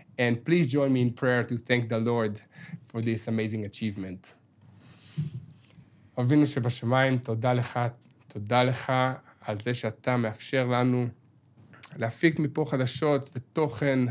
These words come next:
לפאר את שמך. Our Father in heaven, thank you for being with us, and thank you for providing, giving us the ability to produce, uh, content that, uh, truly matters. And when we say truly matters, we want it to really,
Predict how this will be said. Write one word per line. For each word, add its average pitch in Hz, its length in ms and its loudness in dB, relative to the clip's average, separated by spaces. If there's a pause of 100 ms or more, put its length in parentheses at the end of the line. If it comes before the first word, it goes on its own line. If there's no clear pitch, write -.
(340)
לפאר 117 800 0
את 123 80 -4
שמך. 107 320 -8 (380)
Our 127 60 -16
Father 135 340 0
in 120 80 -2
heaven, 131 300 0
thank 143 460 -2
you 147 180 2
for 131 180 -6
being 135 220 0
with 139 260 -2
us, 131 220 -2
and 120 240 -2
thank 147 240 0
you 160 80 -2
for 139 180 -4
providing, 143 720 2 (520)
giving 143 280 2
us 135 160 2
the 123 100 -2
ability 139 680 2 (520)
to 127 240 2
produce, 135 720 -2
uh, 123 180 2
content 160 760 0
that, 127 480 -2
uh, 127 160 4
truly 175 320 2
matters. 139 480 2
And 117 160 2 (360)
when 120 180 0
we 120 100 0
say 151 200 0
truly 165 300 2
matters, 170 480 2 (120)
we 135 140 0
want 143 280 0
it 139 120 -4
to 131 100 -4
really, 139 240 4